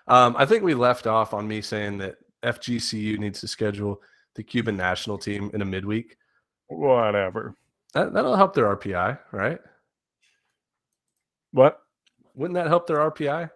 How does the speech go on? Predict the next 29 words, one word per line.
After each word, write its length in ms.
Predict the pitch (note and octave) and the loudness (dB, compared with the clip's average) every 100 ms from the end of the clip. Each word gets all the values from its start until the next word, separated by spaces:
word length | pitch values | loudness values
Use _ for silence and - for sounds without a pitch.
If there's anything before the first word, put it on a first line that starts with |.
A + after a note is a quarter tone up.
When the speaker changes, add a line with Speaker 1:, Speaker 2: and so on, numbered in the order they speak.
| - _ _ _ _ | -20 _ _ _ _
Speaker 1:
Big 180 | C#3 B2+ | -4 -2
win 280 | A2+ A#2+ | -2 -2
against, 420 | C3 A2+ A#2 - A#2 | -2 -4 -8 -6 -4
uh, 280 | G#2+ G#2+ | -2 -2
the 160 | G#2 G#2 | -2 -2
Speaker 2:
I 20 | |
think 260 | - G3 E3 | -2 -4 0
the 100 | F3+ | 0
Cuban 420 | - F#3 D#3+ D3 | 4 2 4 4
national 520 | A#2 A2+ - D3+ C#3+ | 4 2 0 0 0
team, 500 | B2 - D3+ D3 C#3+ - - - - | 0 -2 2 4 4 0 -14 -16 -8
I 60 | |
think 180 | - E3+ | -2 -2
the 80 | - | -2
Cuban, 800 | - - B2+ C3+ C3+ D3 C#3 - _ | -8 0 4 6 6 2 0 -6 _
their 180 | C3 C3 | 0 4
R 160 | C#3 B2+ | 4 2
P 180 | - | 2
I 120 | B2+ A2 | 4 6
would 140 | A#2 | 4
probably 200 | - A#2 | 4 4
be 120 | A2 | 4
in, 60 | A#2 | 2
like, 160 | G#2+ | 0
the 80 | G#2+ | -4
twelve 540 | G#2 - A#2+ A2 G#2+ G#2 | -8 -4 2 4 4 0
to 80 | A2 | -10
fifteen 760 | - A#2 - - - G#2+ F#2+ | -2 -2 -2 -6 -4 -2 -2
range. 480 | G2 G#2 - A2+ | -4 -2 -2 -4